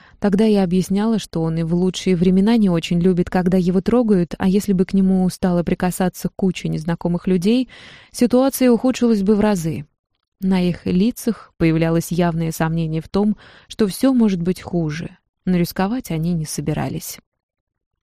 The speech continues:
Затем мимо прошла женщина с одинаково одетыми, безупречно воспитанными, без сомнения, нейротипичными детьми, сидящими в ее тележке. Сноска.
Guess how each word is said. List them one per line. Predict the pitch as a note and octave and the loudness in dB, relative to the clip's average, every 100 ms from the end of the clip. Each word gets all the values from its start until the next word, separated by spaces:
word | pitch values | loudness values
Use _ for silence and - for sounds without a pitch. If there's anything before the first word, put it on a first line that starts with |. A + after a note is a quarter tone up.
| _ _ _ _ | _ _ _ _
Затем | G#3 B3+ B3+ D#4+ | 0 0 2 4
мимо | C#4 C4 G#3+ | 4 4 4
прошла | A3 G3+ A3 | 2 2 2
женщина | G3 A#3+ A#3 G3 F3+ | 4 2 2 2 2
с | E3+ | 0
одинаково | E3 F#3 F#3+ F3+ F3+ | 2 2 0 0 0
одетыми, | E3+ A3+ F#3+ F3 | 0 0 0 0
безупречно | E3+ E3 F#3+ G#3+ G3 F3+ | 0 -2 0 0 0 0
воспитанными, | E3+ - G3 F#3+ F3+ E3+ E3 | -2 -4 -2 0 0 0 0
без | F#3 | -2
сомнения, | - F#3 G3+ A#3 A3 G#3+ - | 0 0 2 2 4 2 0
нейротипичными | G3 G#3+ A3 A3 G#3 F#3+ G3 - F#3+ F3 E3+ | 0 2 2 0 -2 -2 -4 -4 -4 -2 -2
детьми, | E3+ - - E3+ D3+ | -2 -4 -2 -2 -2
сидящими | - F3+ E3+ E3 - E3+ D#3+ | -4 -4 -2 -4 -4 -4 -4
в | E3 | -2
ее | F3 E3 E3 | -2 -2 -4
тележке. | - D#3 C3+ - - - _ _ _ _ _ | -4 -4 -6 -10 -12 -14 _ _ _ _ _
Сноска. | - A#3+ G3 - - | 0 2 2 -2 -10